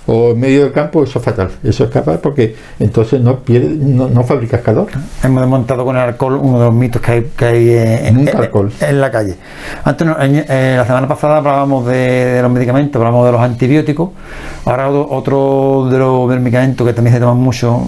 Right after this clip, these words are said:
Speaker 2: y ahora más con el tema, con el tema este del covid, por las situaciones de estrés que tenemos y demás, y la ansiedad,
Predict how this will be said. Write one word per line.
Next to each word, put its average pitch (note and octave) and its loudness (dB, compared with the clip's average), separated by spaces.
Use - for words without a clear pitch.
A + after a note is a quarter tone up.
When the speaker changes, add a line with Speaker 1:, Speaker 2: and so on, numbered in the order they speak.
Speaker 2:
y A#2+ 2
ahora A#2+ 2
más C3 -4
con C3 -2
el A#2+ -2
tema, B2 0
con B2+ 0
el B2 -2
tema B2+ -4
este C3 -6
del B2 -4
covid, C3 -2
por C3 0
las A#2 2
situaciones B2+ 0
de B2+ 0
estrés B2+ -2
que B2+ -4
tenemos B2+ 0
y B2+ 0
demás, C3+ 0
y B2+ 0
la A#2+ 2
ansiedad, C#3 0